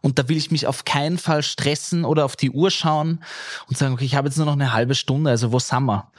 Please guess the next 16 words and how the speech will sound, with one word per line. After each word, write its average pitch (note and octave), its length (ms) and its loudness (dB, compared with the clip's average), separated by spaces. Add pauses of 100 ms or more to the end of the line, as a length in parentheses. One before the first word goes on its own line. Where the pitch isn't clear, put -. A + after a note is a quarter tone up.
(240)
Und C3 160 0
das C#3+ 120 0
ist - 160 -4
so E3+ 80 2
ein D#3 320 0
super - 380 0
kap-, - 340 -2
kapitalistisches D3 960 0
System, C3+ 400 -2
dass B2 140 -4
du D#3 60 -2
noch E3 320 2
mehr D3+ 360 2
das D3 320 -6
meiste D3 420 0
rausholst. C3+ 600 0